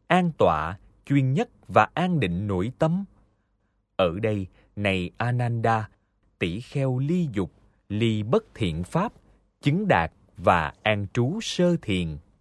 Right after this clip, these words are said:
Một trạng thái hỷ lạc do ly dục sanh, có tầm có tứ. Diệt tầm và tứ,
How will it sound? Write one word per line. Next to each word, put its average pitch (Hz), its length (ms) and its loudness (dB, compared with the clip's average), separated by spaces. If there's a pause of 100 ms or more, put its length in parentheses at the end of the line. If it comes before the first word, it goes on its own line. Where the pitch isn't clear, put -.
(540)
Một 107 400 2
trạng 85 260 4
thái 151 360 0
hỷ 98 240 -2
lạc 101 320 0 (220)
do 113 320 2
ly 151 420 2
dục 92 180 -2
sanh, 120 380 -2 (300)
có 127 240 2 (100)
tầm 78 400 2
có 120 260 2
tứ. 147 320 0 (1160)
Diệt 107 280 2 (180)
tầm 101 320 4
và 101 180 8
tứ, 143 400 0